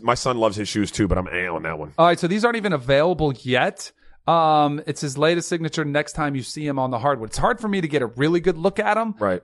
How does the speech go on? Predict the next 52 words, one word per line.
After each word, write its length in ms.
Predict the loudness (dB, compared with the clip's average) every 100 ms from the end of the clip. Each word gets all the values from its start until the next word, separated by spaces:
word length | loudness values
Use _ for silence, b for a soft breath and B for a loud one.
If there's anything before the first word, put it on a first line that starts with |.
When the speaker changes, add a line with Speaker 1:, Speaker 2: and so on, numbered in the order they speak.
| 2
Speaker 2:
I 100 | 2
liked 360 | 4 2 0
his 160 | -6 0
last 280 | 2 2 0
edition. 340 | 0 0 2
You 140 | 2
said 260 | 4 2 2
something 160 | -2 -2
to 60 |
me, 180 | 0 2
though, 220 | 4 4
that's 200 | 2 0
why 180 | 2 2
I 20 | 2
haven't 320 | 0 -2 0
bought 220 | 2 2
a 60 | 2
pair. 280 | 2 2 -2 b b
And 140 | -6 -4
even 320 | -4 -2 -2
these 380 | -2 -2 -2 -4
look 400 | -2 0 0 -6 _
heavier. 480 | -2 -2 -2 -12 -14 -12 -4
Speaker 1:
Uh, 60 | -2
they 220 | 2 2
Speaker 2:
They 40 |
almost 260 | 2 0 2
look 240 | 4 4
heavy. 320 | 2 -4 -6
Speaker 1:
So 220 | 0 0 2
that 340 | 0 0 0
one, 100 | -2
I 100 | -2
think, 640 | -2 -8 -4 -2 -2 -8 _ _ -12
is 140 | -8 2
probably 480 | 2 2 -2 0 2
lighter. 380 | 4 4 4
I 60 | 2
see 140 | 0
a 60 | 2
lot 180 | 2 2
of 80 | 0
foam 520 | 2 4 4 0 -2
in 140 | -2
it. 260 | 0 -2 0
The 80 | -2
Speaker 2:
Mm-hmm. 160 | -2
Speaker 1:
first 340 | 2 4 4 4
pair 240 | 2 2
he 140 | -12 -10
made, 460 | -4 -2 -2 -4
uh, 400 | -2 0 0 -2